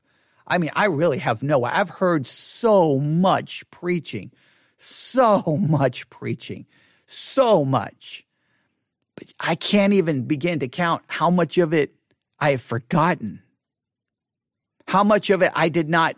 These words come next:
keep, I did not preserve, I did not conserve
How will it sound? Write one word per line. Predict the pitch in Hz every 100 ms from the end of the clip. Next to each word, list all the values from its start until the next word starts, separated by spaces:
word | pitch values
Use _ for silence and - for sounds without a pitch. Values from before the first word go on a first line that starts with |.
| _ -
keep, | - 247 175 -
I | -
did | 175 190
not | 180 -
preserve, | - 165 185 226
I | 165
did | 165
not | 160 160
conserve | - 180 - 214 214 170